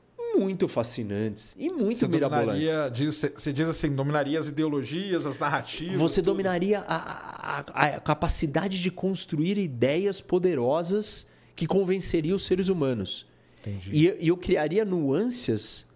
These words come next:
Speaker 1: porque eu sei o que você gosta, então eu vou criar uma, uma narrativa de uma história, de uma religião,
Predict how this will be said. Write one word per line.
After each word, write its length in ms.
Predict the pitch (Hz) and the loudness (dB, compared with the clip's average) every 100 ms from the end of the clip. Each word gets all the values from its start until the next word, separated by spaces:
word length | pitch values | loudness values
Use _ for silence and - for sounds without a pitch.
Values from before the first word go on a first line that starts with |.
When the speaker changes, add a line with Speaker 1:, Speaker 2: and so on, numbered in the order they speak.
| _ _ - | _ _ -4
Speaker 1:
porque 220 | 120 113 | 0 2
eu 60 | |
sei 260 | 101 - 120 | 0 0 0
o 20 | 110 | 0
que 100 | 107 | -2
você 320 | 104 - 113 | -2 -2 -4
gosta, 560 | 110 107 151 151 - | 0 2 2 -2 -4
então 180 | 95 110 | -2 0
eu 40 | 135 | 0
vou 120 | 147 | 0
criar 560 | 147 151 170 - 196 165 | 2 0 0 -8 -16 -6
uma, 360 | 139 143 131 - | 0 2 2 -2
uma 200 | 117 135 | -2 0
narrativa 640 | 139 135 123 - 175 175 | 0 0 0 0 0 0
de 100 | 151 | -2
uma 120 | 156 | -2
história, 840 | 147 - - 139 143 135 123 113 | -4 -6 0 2 2 2 0 0
de 80 | 110 | 0
uma 100 | 120 | -2
religião, 800 | 113 127 127 110 120 165 202 123 | 0 2 0 2 2 4 2 -4